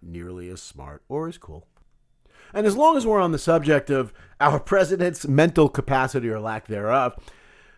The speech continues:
uh, a, a week ago, I didn't have time for it on last week's show. I said I'd get to it this week.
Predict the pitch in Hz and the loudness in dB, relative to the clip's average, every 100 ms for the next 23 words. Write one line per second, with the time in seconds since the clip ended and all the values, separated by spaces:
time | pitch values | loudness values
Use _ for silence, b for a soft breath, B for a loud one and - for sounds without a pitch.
0 | b 190 196 190 185 165 175 - 165 180 | b 4 6 6 4 0 -20 -20 -20 -20
1 | 170 185 165 214 202 185 190 185 202 - | -18 -16 4 6 6 0 -6 -2 2 6
2 | 196 233 202 175 170 151 139 104 - 170 | 6 4 -2 4 6 8 6 2 -2 0
3 | 160 - 156 151 143 135 127 120 123 123 | 0 -2 -2 -2 0 0 0 0 0 0
4 | 135 123 - 139 120 - 123 101 117 - | -2 -6 -2 0 -2 -4 -6 -6 -8 -10
5 | 110 104 110 120 113 - | -12 -10 -12 -8 -10 -10